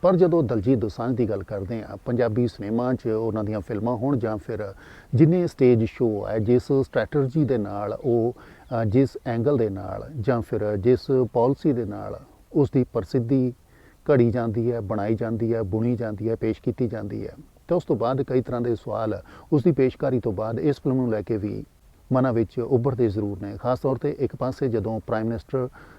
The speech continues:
ਨਰਿੰਦਰ ਮੋਦੀ ਹੋਰਾਂ ਦੇ ਨਾਲ ਦਲਜੀਤ ਦੋਸਾਂਝ ਦੀ ਮੁਲਾਕਾਤ ਹੁੰਦੀ ਹੈ ਤੇ ਉਸ ਤੋਂ ਬਾਅਦ ਇੱਕ ਗੁਜ਼ਰੇ ਪਲ ਦੇ ਬਾਰੇ, ਖਾਸ ਤੌਰ 'ਤੇ ਉਸ ਦੌਰ ਦੇ ਬਾਰੇ ਜਿਸ ਨੂੰ ਪੰਜਾਬ ਦਾ ਕਾਲਾ ਦੌਰ ਕਿਹਾ ਜਾਂਦਾ, ਉਸ ਬਾਰੇ ਜੋ ਸੱਚ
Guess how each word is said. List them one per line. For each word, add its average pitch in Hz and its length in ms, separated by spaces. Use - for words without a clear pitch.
ਨਰਿੰਦਰ 113 320
ਮੋਦੀ 107 300
ਹੋਰਾਂ 123 180
ਦੇ 107 80
ਨਾਲ 95 300
ਦਲਜੀਤ 131 280
ਦੋਸਾਂਝ 117 340
ਦੀ 131 60
ਮੁਲਾਕਾਤ 107 480
ਹੁੰਦੀ 101 280
ਹੈ 90 80
ਤੇ 127 140
ਉਸ 123 100
ਤੋਂ 127 120
ਬਾਅਦ 104 340
ਇੱਕ 131 200
ਗੁਜ਼ਰੇ 131 440
ਪਲ 104 240
ਦੇ 101 100
ਬਾਰੇ, 101 260
ਖਾਸ 127 200
ਤੌਰ 113 180
'ਤੇ 113 340
ਉਸ 165 180
ਦੌਰ 110 240
ਦੇ 107 100
ਬਾਰੇ 101 280
ਜਿਸ 107 220
ਨੂੰ 120 100
ਪੰਜਾਬ 104 300
ਦਾ 104 120
ਕਾਲਾ 120 400
ਦੌਰ 110 240
ਕਿਹਾ 107 180
ਜਾਂਦਾ, 107 280
ਉਸ 113 160
ਬਾਰੇ 110 240
ਜੋ 113 220
ਸੱਚ 113 400